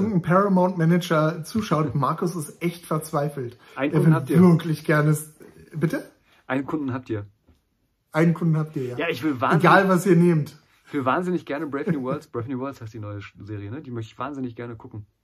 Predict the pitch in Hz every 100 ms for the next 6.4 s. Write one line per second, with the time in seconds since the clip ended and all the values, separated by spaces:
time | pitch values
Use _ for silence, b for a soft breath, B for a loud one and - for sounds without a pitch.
0 | _ _ _ _ _ _ _ _ 110 113
1 | 107 92 104 107 98 104 147 - - -
2 | - 107 - 113 165 139 131 127 113 120
3 | 120 117 113 b b b 143 170 247 254
4 | 202 202 226 175 156 127 117 - 110 135
5 | 131 131 127 135 - 170 208 226 269 254
6 | 247 226 175 147